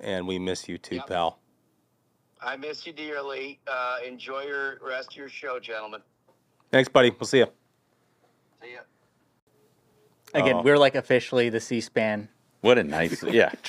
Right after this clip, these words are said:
Speaker 4: What a, what a
Speaker 3: God.
Speaker 4: ni-, what a nice surprise. What a nice surprise.
Speaker 1: Yeah,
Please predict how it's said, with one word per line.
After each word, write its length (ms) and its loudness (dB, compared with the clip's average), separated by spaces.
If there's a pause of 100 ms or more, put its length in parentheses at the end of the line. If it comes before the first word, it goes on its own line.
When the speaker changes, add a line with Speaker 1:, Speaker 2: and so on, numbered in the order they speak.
(140)
Speaker 4:
What 200 8
a, 160 6
what 220 8
a 120 6
Speaker 3:
God. 200 4
Speaker 4:
ni-, 80 -2
what 120 8
a 100 4
nice 300 2
surprise. 760 2 (500)
What 160 6
a 60 4
nice 300 2
surprise. 540 0
Speaker 1:
Yeah, 300 6